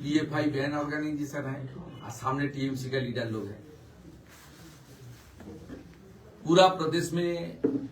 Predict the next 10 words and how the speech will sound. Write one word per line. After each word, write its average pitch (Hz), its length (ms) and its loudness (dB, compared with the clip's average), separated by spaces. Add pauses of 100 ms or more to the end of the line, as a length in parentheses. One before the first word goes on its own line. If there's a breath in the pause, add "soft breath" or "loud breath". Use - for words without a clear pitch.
(140)
रैली 156 440 6
कर 185 160 4
रहा 165 240 6
है। - 160 4
काल 139 300 2
भी 151 120 0
बर्धमान 143 500 2
रेलवे 139 260 0
स्टेशन 131 360 -6
में 87 240 -4